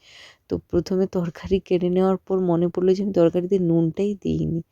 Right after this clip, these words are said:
তারপরে আবার ঢেলে আবার নুন দিয়ে রান্নাটা করেছি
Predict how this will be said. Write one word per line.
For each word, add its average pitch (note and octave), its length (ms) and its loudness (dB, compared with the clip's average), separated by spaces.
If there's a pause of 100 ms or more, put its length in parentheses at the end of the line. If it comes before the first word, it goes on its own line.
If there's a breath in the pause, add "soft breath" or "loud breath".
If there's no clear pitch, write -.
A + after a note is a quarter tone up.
(560 soft breath)
তারপরে F3+ 540 -2
আবার F3 340 4
ঢেলে F3+ 380 2
আবার E3+ 240 2
নুন E3 300 2 (220)
দিয়ে E3+ 320 0 (680 loud breath)
রান্নাটা D#3+ 520 0
করেছি D#3 540 -2